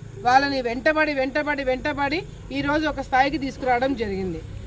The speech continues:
ఇప్పుడు దాని మీద యాక్షన్ తీసుకోవడానికి మేమందరం కూడా ప్రయత్నం చేస్తున్నాం. ఎందుకంటే ఒకసారి యాక్షన్ తీసుకోకపోతే అదే అలవాటు అవుతుంది. మా ప్రాంతంలో నేనైతే, నేను ఎమ్మెల్యేగా ఉన్న ప్రాంతంలో మాత్రము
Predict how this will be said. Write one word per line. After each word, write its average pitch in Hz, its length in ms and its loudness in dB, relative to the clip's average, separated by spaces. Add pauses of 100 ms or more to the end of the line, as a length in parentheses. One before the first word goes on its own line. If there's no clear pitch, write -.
(120)
ఇప్పుడు 320 300 0
దాని 269 320 6
మీద 320 160 4
యాక్షన్ 294 400 4
తీసుకోవడానికి 285 540 -2
మేమందరం 277 500 -2
కూడా 294 140 0
ప్రయత్నం 262 460 0
చేస్తున్నాం. 233 340 -2
ఎందుకంటే 302 480 0 (260)
ఒకసారి 294 400 2
యాక్షన్ 302 340 4
తీసుకోకపోతే 277 580 0
అదే 277 140 6
అలవాటు 320 360 2
అవుతుంది. 262 400 -4 (640)
మా 254 200 4
ప్రాంతంలో 294 580 4
నేనైతే, 277 600 2
నేను 269 240 0
ఎమ్మెల్యేగా 277 440 -2
ఉన్న 269 140 -2
ప్రాంతంలో 247 560 -2
మాత్రము 254 540 0